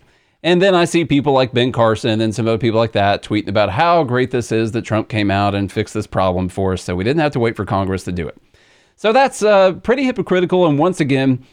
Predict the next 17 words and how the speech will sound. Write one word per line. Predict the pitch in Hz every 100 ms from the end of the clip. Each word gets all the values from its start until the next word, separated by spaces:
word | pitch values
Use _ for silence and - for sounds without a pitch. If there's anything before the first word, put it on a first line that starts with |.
| _ _
the | 131 139
Republicans | 131 131 156 160 151 147 135 117 - - -
are | 120 123 123 113 -
cutting | 175 185 196
off | 165 156
any | 151 143
legs | 135 135 131
they | 123 127
had | 127 127 123
to |
stand | 113 151 147 117
on | 95 90 123 _ _ _
when | 104 127 120
there | 127 123
is | 127 117
another | 123 120 123 120
president | 143 113 104 90 92